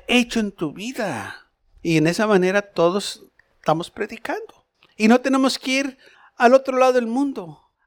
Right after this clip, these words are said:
Hay a la orilla de ti, o al lado de ti, o a la orilla de tu casa, ahí está alguien que tú le puedes hablar del Señor.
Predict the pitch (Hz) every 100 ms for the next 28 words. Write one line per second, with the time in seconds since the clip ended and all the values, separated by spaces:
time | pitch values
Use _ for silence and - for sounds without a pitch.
0 | _ 202 208 254 277 262 - 202 185 180
1 | 226 254 262 262 254 - _ _ _ 180
2 | 180 - 226 262 277 - _ 202 180 170
3 | 220 226 220 - 214 269 247 185 175 190
4 | 233 233 175 214 226 220 208 _ _ -
5 | 214 208 - 196 208 214 196 190 190 185
6 | 175 180 165 135 123 - - - - -